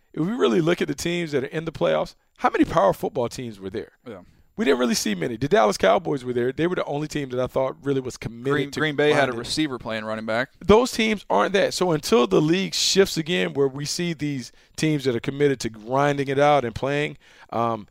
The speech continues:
Speaker 1: physical football, I think you can get away with an undersized but fast defense that kinda knocks you around and plays pass first, run second.
Speaker 2: Yeah, no, I, I agree with you. I think it's a good time to be an explosive linebacker,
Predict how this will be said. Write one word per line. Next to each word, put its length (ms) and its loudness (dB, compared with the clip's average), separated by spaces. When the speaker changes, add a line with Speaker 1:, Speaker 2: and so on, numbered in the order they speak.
Speaker 1:
physical 400 0
football, 480 0
I 60 0
think 200 -6
you 80 -6
can 140 -10
get 140 0
away 280 0
with 160 0
an 180 -8
undersized 640 0
but 140 -4
fast 420 0
defense 380 -4
that 120 -6
kinda 200 -4
knocks 340 0
you 80 -8
around 300 -2
and 140 -6
plays 280 0
pass 380 2
first, 380 0
run 200 -6
second. 360 -6
Speaker 2:
Yeah, 200 -8
no, 80 -10
I, 240 -4
I 80 -6
agree 220 -10
with 100 -12
you. 80 -4
I 40 -2
think 260 -10
it's 160 -6
a 60 -8
good 220 -6
time 240 2
to 80 -6
be 180 -4
an 80 -8
explosive 600 -4
linebacker, 720 -6